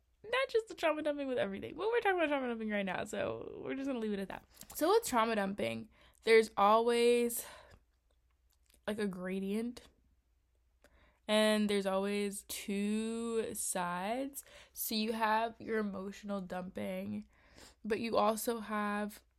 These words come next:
you know, healthy venting,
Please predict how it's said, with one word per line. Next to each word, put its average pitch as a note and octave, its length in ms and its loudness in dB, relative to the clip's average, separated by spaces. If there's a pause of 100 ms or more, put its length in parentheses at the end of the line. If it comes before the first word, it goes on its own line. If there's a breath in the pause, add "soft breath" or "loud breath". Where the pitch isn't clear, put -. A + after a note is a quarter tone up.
(1120)
you A3+ 180 2
know, G#3+ 460 0
healthy G#3 840 -4 (560)
venting, G#3 680 -2